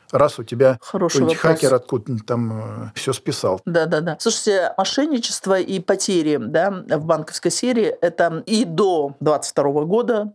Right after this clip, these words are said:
Speaker 2: так скажем, был камень преткновения у нас. То есть население, которое верит, кому попало, во что попало, бросает нал с балконов, там, <laughs> ну,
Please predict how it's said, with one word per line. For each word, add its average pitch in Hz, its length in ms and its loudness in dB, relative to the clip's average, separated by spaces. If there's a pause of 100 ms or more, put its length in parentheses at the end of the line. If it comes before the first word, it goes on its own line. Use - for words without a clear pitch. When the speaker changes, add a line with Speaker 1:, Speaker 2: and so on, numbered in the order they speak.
Speaker 2:
так - 160 -10
скажем, 160 420 -2
был 185 220 0
камень 165 280 0
преткновения 147 680 -2
у - 60 -8
нас. - 260 -12
То - 80 -8
есть 175 120 -6
население, 196 500 0
которое 170 360 0
верит, 160 360 -2
кому 175 380 -2
попало, 156 760 -2 (160)
во 190 100 2
что 202 220 -2
попало, 139 580 0
бросает 190 640 0
нал 190 320 0
с - 120 -8
балконов, 190 640 0
там, - 140 -2
<laughs> - 380 -8
ну, 214 180 2